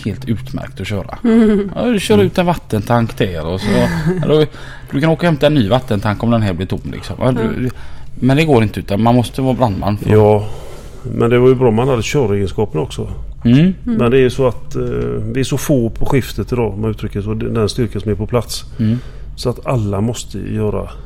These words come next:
Speaker 3: nästan sa-, kunna göra samma sak.
Speaker 1: Mm.
Speaker 2: Mm.
Speaker 1: Mm.
Speaker 2: Har alla, eh,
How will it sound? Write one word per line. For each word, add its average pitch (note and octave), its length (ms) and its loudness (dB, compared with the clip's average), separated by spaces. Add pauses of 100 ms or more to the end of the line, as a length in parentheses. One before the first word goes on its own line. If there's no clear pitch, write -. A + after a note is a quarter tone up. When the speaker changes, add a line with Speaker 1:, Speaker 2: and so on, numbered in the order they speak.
(160)
Speaker 3:
nästan - 260 -8
sa-, - 220 -10
kunna A#2 180 0
göra A2 200 2
samma G#2+ 320 -4
sak. - 360 -10 (200)
Speaker 1:
Mm. A2+ 140 6
Speaker 2:
Mm. A#2 200 2
Speaker 1:
Mm. G2+ 200 0 (280)
Speaker 2:
Har B3 160 -2
alla, A#3 680 0 (240)
eh, A3 580 -4